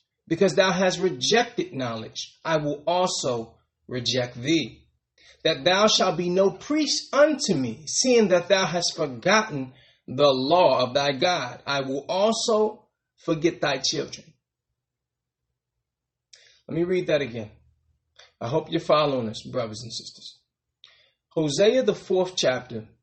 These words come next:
in the sixth verse, and it reads, "My people are destroyed for a lack of knowledge. Because thou hast rejected knowledge,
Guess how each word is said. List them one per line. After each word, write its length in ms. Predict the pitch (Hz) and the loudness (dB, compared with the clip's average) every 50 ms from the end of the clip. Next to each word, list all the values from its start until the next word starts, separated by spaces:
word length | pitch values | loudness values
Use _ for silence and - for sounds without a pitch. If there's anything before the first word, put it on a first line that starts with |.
| _ _ _ - | _ _ _ -10
in 140 | 139 139 131 | -6 -6 -4
the 60 | 127 | -4
sixth 440 | 127 - - 170 170 165 - 139 127 | -2 -2 -2 -2 -2 -4 -8 -10 -4
verse, 320 | 123 131 127 113 - - | 0 0 0 0 -2 -4
and 100 | 127 127 | -4 -4
it 140 | 123 113 110 | -4 -4 -6
reads, 420 | 113 131 147 151 156 151 151 - - | -6 -4 -4 -4 -6 -6 -8 -10 -8
"My 580 | - 147 139 139 143 156 180 202 226 247 254 247 | -6 -6 -4 -2 0 2 2 4 4 4 4 2
people 600 | - - 151 131 117 - - 117 120 123 - - _ _ _ _ _ _ 170 | 2 -2 -8 -10 -10 -10 -12 -12 -14 -14 -14 -18 _ _ _ _ _ _ -2
are 160 | 165 170 165 | 0 0 0
destroyed 1120 | 147 160 151 147 - - - - - - - - 262 254 220 160 135 135 135 131 127 - _ _ _ _ | -2 -2 0 2 2 4 2 2 0 -2 -2 2 6 6 6 6 4 2 -2 -6 -8 -14 _ _ _ _
for 320 | - - - 170 170 156 143 | -20 -8 -2 0 0 2 2
a 60 | 135 | 0
lack 480 | 131 131 131 156 175 180 180 180 - - - - _ _ _ _ _ | -2 -2 0 0 2 2 2 0 -2 -6 -18 -20 _ _ _ _ _
of 420 | - 160 160 156 156 160 156 139 - - _ _ _ - | 2 4 6 6 4 4 0 -4 -10 -20 _ _ _ -12
knowledge. 920 | 143 139 143 160 160 156 147 135 127 123 120 - - - - - - - 135 | -10 -4 -2 -2 0 0 0 -2 -4 -8 -10 -14 -10 -10 -10 -10 -10 -10 -8
Because 300 | 147 143 - 185 156 127 | -6 -2 0 0 0 2
thou 180 | 170 170 160 | 2 2 2
hast 280 | 160 156 175 170 165 - | 2 4 4 2 4 2
rejected 720 | 180 190 170 143 127 127 - 240 254 254 - - 165 - | 2 0 0 0 -2 2 2 2 2 2 0 -4 -6 -4
knowledge, 560 | 147 131 123 120 123 127 139 139 - - - | -6 -6 -6 -4 -6 -6 -6 -8 -10 -14 -16